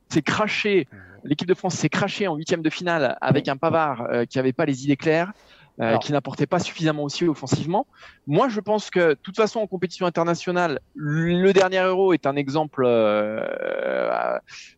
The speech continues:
Speaker 1: est un exemple contraire, mais malgré tout, les premiers tours en Coupe du Monde, euh, et même le huitième, généralement, tu joues quand même contre des équipes, euh, euh, où t'es champion du monde, donc tu domines
Speaker 2: Ouais.
Speaker 1: le jeu, donc t'as la possession, donc, euh, c'est à toi de,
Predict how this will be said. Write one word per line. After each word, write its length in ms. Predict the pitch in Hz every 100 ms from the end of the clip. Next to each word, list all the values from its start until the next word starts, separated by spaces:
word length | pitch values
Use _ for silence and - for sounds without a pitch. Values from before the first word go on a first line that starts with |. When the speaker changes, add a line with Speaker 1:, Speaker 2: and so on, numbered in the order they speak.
| -
Speaker 1:
est 140 | 123
un 100 | 147
exemple 260 | 143 143 151
contraire, 400 | 190 190 - 190
mais 100 | 156
malgré 340 | 147 156 156 180
tout, 220 | 214 180 _ _
les 160 | 135 185
premiers 320 | - 202 196
tours 260 | - 202 151
en 60 |
Coupe 200 | 131 151
du 100 | 156
Monde, 400 | 175 175 139 104 -
euh, 160 | 117 123
et 80 |
même 180 | 139 165
le 80 | 156
huitième, 600 | 147 147 - 190 185 131
généralement, 560 | - 123 156 151 165 160
tu 120 | -
joues 80 | -
quand 100 | 139
même 140 | 143 143
contre 180 | 139
des 160 | 131 135
équipes, 320 | 143 156 147 _ _ _ - - - _ -
euh, 760 | 127 117 113 113 113 110 110 110 _ _ _ _ - -
euh, 420 | 147 143 147 147 -
où 160 | 180 160 _
t'es 100 | -
champion 280 | 185 190 190
du 100 | 208
monde, 220 | 233 220
donc 120 | 139 -
tu 120 | 147
domines 280 | 180 196 202
Speaker 2:
Ouais. 60 |
Speaker 1:
le 80 | 196
jeu, 260 | 175 208 202
donc 140 | 139
t'as 120 | 165
la 100 | 160
possession, 640 | 160 175 190 185 208 202 196
donc, 200 | 139 -
euh, 80 | 143
c'est 160 | -
à 60 | 160
toi 200 | - 190
de, 180 | 165